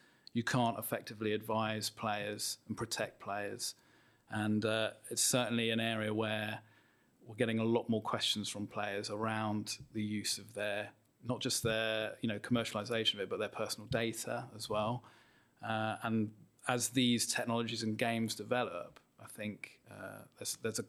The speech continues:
there's a, there's a question to be had about, you need to go back to what was the original, uh,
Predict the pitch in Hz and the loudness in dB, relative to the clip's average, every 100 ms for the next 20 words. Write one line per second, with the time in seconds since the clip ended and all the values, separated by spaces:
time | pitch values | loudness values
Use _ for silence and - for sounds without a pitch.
0 | _ 113 110 - - 110 110 - 120 104 | _ -2 -2 -8 -4 -2 -2 0 2 2
1 | - 98 101 95 110 104 110 95 95 104 | 0 -2 -4 -4 -4 -2 -4 -4 -2 -2
2 | 101 - - _ - 120 120 113 110 104 | -2 -6 -16 _ 2 4 4 2 -2 0
3 | 117 92 - - 113 107 - 123 113 110 | 0 0 -4 -4 -2 -4 -4 -4 -2 -2
4 | 107 104 113 110 101 101 101 - _ _ | -2 -2 -2 -4 -6 -10 -14 -16 _ _
5 | _ _ _ - 104 104 101 | _ _ _ -10 -8 -6 -8